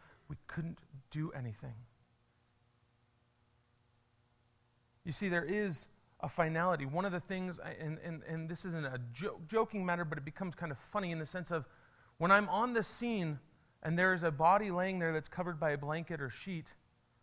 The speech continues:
my fear is that that person's gonna sit back up and start talking. I mean, I honestly don't know what I would do if that happened.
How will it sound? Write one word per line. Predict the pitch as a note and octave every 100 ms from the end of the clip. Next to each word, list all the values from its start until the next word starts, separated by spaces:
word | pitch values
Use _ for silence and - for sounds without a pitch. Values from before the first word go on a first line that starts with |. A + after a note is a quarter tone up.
| _ _ _ _ _ _
my | D#3+ G3+
fear | - - F3 A3
is | - B2+
that | D3 C#3
that | C3 -
person's | F#3 - E3+
gonna | - C#3
sit | - F3+ -
back | D3+ B2+
up | C3+ B2 - _ _ _ - - - _ _
and | C#3+
start | - D3+
talking. | - D#3 D3 B2 G2+ - _ _ _ _ _ _ _ _ _ _ _ _ _ _ _ _ _ _ _
I | G#3
mean, | A#3 G3
I | - C4+ - - _ _ _ -
honestly | G3+ B3+ - A3
don't | F#3 G#3 G#3+
know | G#3
what | F3+ D3 G3 G3
I | F3+
would | D3+ C3 B2+
do | F3 F3
if | C3+ -
that | D#3
happened. | - G3+ G3+ B2